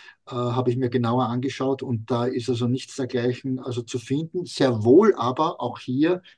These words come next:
in den, in den Holzsarkophagen. Da hat man also zum Beispiel eine,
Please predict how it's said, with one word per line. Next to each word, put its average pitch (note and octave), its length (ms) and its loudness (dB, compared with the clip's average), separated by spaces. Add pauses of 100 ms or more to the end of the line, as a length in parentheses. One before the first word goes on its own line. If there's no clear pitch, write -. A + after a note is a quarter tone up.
(220)
in C#3+ 340 -6
den, C3 460 0 (640)
in C3+ 180 -8
den B2+ 220 -4
Holzsarkophagen. A2 1040 -4
Da A2 140 -6
hat A#2+ 180 -6
man B2+ 100 0
also B2 160 0
zum A#2+ 220 -2
Beispiel B2+ 520 0
eine, B2 560 -2